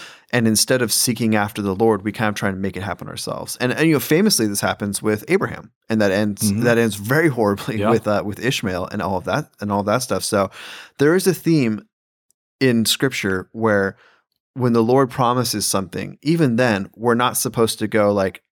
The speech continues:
Speaker 1: "Now go make it happen on your own." Like, we're supposed to, and that, that's also, I wanna be careful too, 'cause the other side of the pendulum is like, "Now just sit here and wait for it to happen." Like, no, clearly there's action required on our parts as well. Um, but it's, are we taking action in prayer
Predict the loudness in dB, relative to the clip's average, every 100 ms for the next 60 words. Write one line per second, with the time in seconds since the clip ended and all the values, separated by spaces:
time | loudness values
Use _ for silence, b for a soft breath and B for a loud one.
0 | _ -4 0 2 4 4 4 0 -12 0
1 | 0 2 2 0 0 0 0 0 -2 -2
2 | -4 -2 -2 0 0 0 -2 0 2 2
3 | 2 2 0 0 2 2 2 2 0 -2
4 | 0 0 0 0 0 2 2 2 0 0
5 | 0 0 0 2 2 2 0 -2 -8 _
6 | -2 0 0 0 0 0 -2 2 2 2
7 | -2 -2 -2 -2 -4 0 2 4 2 2
8 | 2 0 0 -2 -4 -4 -2 -2 -2 -4
9 | -6 -6 -6 0 0 0 B B B B
10 | -2 2 2 2 2 0 2 0 0 -2
11 | 0 -2 -2 -4 -6 b b b _ 0
12 | 0 0 2 4 2 0